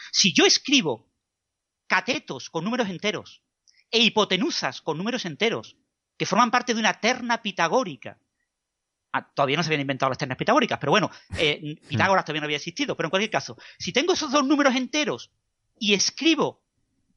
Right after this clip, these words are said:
Speaker 1: la división de esos dos números enteros al cuadrado,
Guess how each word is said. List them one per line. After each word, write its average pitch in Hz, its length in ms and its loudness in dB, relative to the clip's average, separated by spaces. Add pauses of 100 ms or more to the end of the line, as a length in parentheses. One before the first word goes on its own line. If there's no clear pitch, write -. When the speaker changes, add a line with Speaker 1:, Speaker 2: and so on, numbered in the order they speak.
(160)
Speaker 1:
la 202 280 2
división 196 680 -2
de 285 80 -4
esos 262 180 -8
dos 262 80 -2
números 247 260 0
enteros 247 280 2
al 214 120 2
cuadrado, 285 640 2